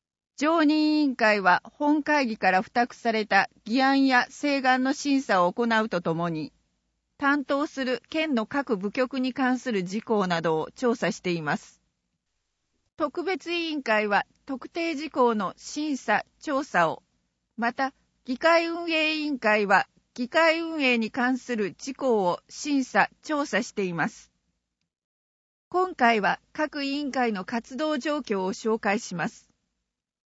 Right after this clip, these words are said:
写真、予算決算常任委員会、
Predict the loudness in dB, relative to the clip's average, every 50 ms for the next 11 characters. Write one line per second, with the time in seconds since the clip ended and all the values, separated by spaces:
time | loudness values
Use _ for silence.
0 | _ _ _ _ _ _ _ _ _ _ _ _ _ _ _ _ _ _ _ _
1 | _ _ -4 -4 -4 -4 -4 -2 -2 -2 -2 -4 -8 _ _ _ _ _ _ _
2 | _ _ _ _ _ _ _ -4 -2 -2 -2 0 0 0 0 0 -2 -2 -4 -4
3 | -6 -6 -6 -6 -4 -4 -4 -4 -2 -2 0 0 2 2 2 2 0 0 0 0
4 | 0 -2 -2 0 0 0 0 0 -2 _